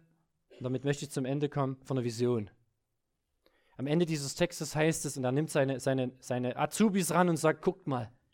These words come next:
ihr sagt noch vier Monate bis zur Ernte, guckt mal raus, es ist weiß.“ <laughs> Ja, es ist Schnee, <laughs> hat Jesus nicht gesagt. „Die Felder sind weiß zur Ernte. Die Felder sind reif, siehst du das?“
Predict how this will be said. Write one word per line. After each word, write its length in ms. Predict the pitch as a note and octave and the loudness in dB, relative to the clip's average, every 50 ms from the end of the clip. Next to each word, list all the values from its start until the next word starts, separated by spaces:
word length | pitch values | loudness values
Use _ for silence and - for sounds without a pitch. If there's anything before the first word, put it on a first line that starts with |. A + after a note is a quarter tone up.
| _ _ _ | _ _ _
ihr 140 | F#3 G3 G3 | 0 0 4
sagt 320 | D#3+ F3+ F3 F#3 F3+ E3+ | 6 6 6 6 6 4
noch 100 | D#3 C#3+ | -4 -4
vier 200 | - - G3 F#3+ | 0 2 2 4
Monate 500 | F3+ F3+ G3 F#3+ F3 D3+ C3 C#3 C3+ C3+ - - _ _ _ _ _ _ _ _ _ _ _ | 6 4 4 6 4 2 2 2 -2 -2 -4 -14 _ _ _ _ _ _ _ _ _ _ _
bis 220 | - F3 - - - | 0 0 0 4 2
zur 80 | F3 | 4
Ernte, 320 | - D#3 E3+ E3+ D3 C3 A#2+ | 4 6 4 4 4 0 2
guckt 320 | - - G3 G3 - - | 2 2 2 2 2 0
mal 120 | E3 D#3 | 0 2
raus, 360 | C3+ D3 D#3 D3+ C#3 C#3 - - | 4 4 2 2 2 -2 -6 -12
es 80 | - - | -8 -6
ist 180 | C#3 A#2+ - | -6 -2 4
weiß.“ 380 | D3 D3+ D3+ D3+ C#3 - - - | 6 8 8 8 4 2 0 0
<laughs> 20 | |
Ja, 140 | C#3+ C#3 C#3 G3 | 0 4 4 4
es 120 | E3+ D3 | 2 0
ist 60 | - | -4
Schnee, 260 | - D3 D3+ D3+ C#3 - | -4 -2 0 0 0 0
<laughs> 40 | - | -2
hat 320 | - F3 F3 C#3 C3 C3+ C#3+ | -4 -2 0 0 -2 0 0
Jesus 160 | D#3 D#3 C3+ | 0 0 0
nicht 120 | D3 D3 | -2 -4
gesagt. 220 | D3 - A#2+ A2 - - - - - - _ _ _ - _ | -4 -6 -6 -8 -10 -16 -20 -20 -20 -20 _ _ _ -18 _
„Die 60 | - C3 | -10 4
Felder 260 | - F#3 G#3 G#3+ G#3 | 8 8 10 10 8
sind 180 | D#3+ E3 F3 | 6 4 8
weiß 360 | D3 F3 F3+ G3 F#3+ - - - | 10 10 10 10 8 4 4 4
zur 80 | F3 | 4
Ernte. 340 | D#3 D#3 D#3+ E3 C3+ A2 G2+ - _ _ _ - - - - | 4 4 2 0 -2 -4 -8 -10 _ _ _ -20 -20 -14 0
Die 80 | - F#3 | 0 2
Felder 320 | - - A3+ C#4 C#4+ C#4 | 6 10 10 10 10 10
sind 220 | B3 F3 G#3+ A3 A3 | 8 6 8 6 6
reif, 340 | F#3+ - A#3 C4+ C#4 G3 - | 8 8 8 8 8 6 4
siehst 440 | - - A#3 D4 F4 C#4+ - - | 6 10 12 12 12 12 10 8
du 100 | - C#4+ | 6 6
das?“ 560 | C#4 G#3 C4 A#3 G3 F3 - - - - - | 8 8 6 6 6 4 0 -2 -4 -4 -6